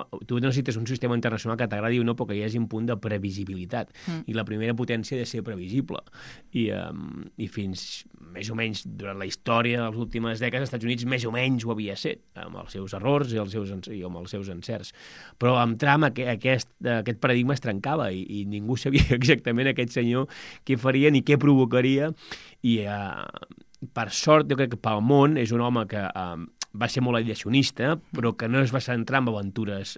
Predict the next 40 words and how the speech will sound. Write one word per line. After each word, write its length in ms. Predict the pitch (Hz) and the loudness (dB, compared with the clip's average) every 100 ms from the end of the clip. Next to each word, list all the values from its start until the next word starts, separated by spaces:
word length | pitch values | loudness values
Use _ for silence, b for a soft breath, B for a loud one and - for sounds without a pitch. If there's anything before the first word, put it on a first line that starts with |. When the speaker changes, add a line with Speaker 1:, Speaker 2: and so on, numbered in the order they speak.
| 104 | -6
Speaker 1:
a 60 | |
l'estranger. 540 | 95 - 101 90 85 - | -6 -10 -12 -10 -10 -12
Si 160 | - 107 | -10 -8
més 120 | 101 | -6
aviat 180 | 104 104 | -4 -4
es 80 | 107 | -4
va 80 | 101 | -6
replegar. 380 | 107 - 73 58 - B B B B - | -8 -10 -12 -14 -16 B B B B -10
Perquè 300 | 101 92 104 | -8 -6 -8
si 140 | - 110 | -6 -4
amb 140 | 107 | -4
el 80 | 101 | -4
seu 220 | 127 123 | -2 0
ímpetu, 380 | 135 120 101 95 | 0 0 -4 -6
amb 100 | 92 | -6
el 120 | 95 - | -8 -8
seu, 300 | 110 110 107 98 | -6 -4 -4 -4
amb 160 | 92 | -6
la 40 | 95 | -6
seva 200 | 113 110 | -6 -4
força 320 | - 117 104 | -4 -6 -6
hagués 240 | 98 104 | -8 -8
decidit 400 | 110 98 120 110 | -8 -4 -2 -2
ser 80 | - | -4
intervencionista, 800 | 110 110 104 101 - 104 117 - | -6 -6 -6 -8 -6 -4 -4 -4
com 140 | 104 90 | -6 -6
ho 80 | 95 | -6
han 140 | 101 | -8
set 140 | 110 101 | -8 -8
altres 240 | 98 101 | -8 -10
presidents 440 | - 104 104 104 101 | -10 -10 -6 -6 -8
dels 80 | 98 | -10
Estats 160 | 104 | -8
Units, 260 | 104 117 - B B B - | -8 -8 -12 B B B -8
doncs 240 | 98 90 | -6 -4
hauríem 300 | 98 98 107 | -4 -2 -4
tingut, 240 | 101 101 101 | -4 -4 -4
jo 120 | 98 | -4
crec, 160 | 101 98 | -6 -8
que 100 | 101 | -8